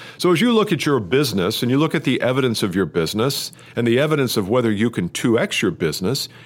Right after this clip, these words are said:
you also have to look at the emotion side too. And the emotion side may be call reluctance. It may be some things that you don't enjoy doing in the sales cycle itself, like talking about money or calling on higher level people. Whatever that is, that's fine.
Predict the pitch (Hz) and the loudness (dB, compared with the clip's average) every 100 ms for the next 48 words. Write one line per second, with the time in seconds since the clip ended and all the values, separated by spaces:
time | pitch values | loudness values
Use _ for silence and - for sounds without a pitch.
0 | - 147 196 208 185 147 147 135 120 127 | -2 2 2 0 0 -2 -2 0 0 0
1 | 127 117 107 120 165 - 104 95 - 98 | -2 0 2 2 0 0 -2 -2 -2 0
2 | 95 90 - 180 - - - - - - | -2 -2 0 0 -2 -8 -20 -20 -20 -20
3 | - - 120 117 110 127 - 120 - 120 | -10 -2 0 2 2 2 0 -2 -2 0
4 | 113 107 98 117 98 147 165 - - 90 | 0 0 0 0 2 0 0 -2 -4 0
5 | 87 92 90 117 - 180 160 - 82 87 | 2 2 2 0 -2 -6 -4 -4 -2 -2
6 | 78 90 - 90 80 - - - 104 101 | -2 -2 -2 -2 -4 -10 -16 -4 -2 -2
7 | 82 85 92 - - 95 95 101 98 87 | -2 0 0 -2 -6 -2 0 0 0 -2
8 | 92 95 85 101 98 98 87 - 98 95 | 0 0 0 0 0 0 -2 -2 0 0
9 | - 92 92 90 78 - - 123 131 - | 0 -2 -2 -2 -2 -6 -2 -2 -2 -4
10 | 80 - 98 - 87 85 80 82 113 123 | -6 -4 -4 -2 -4 -2 -2 -2 -2 0
11 | 120 90 73 104 98 95 92 90 98 98 | 0 -2 -2 -4 -2 0 -2 -2 -2 0
12 | 92 95 87 87 107 104 151 196 269 226 | 2 0 0 -2 0 0 0 -2 0 2
13 | 113 98 170 214 208 226 302 233 95 | 2 2 2 0 0 -2 0 -2 -6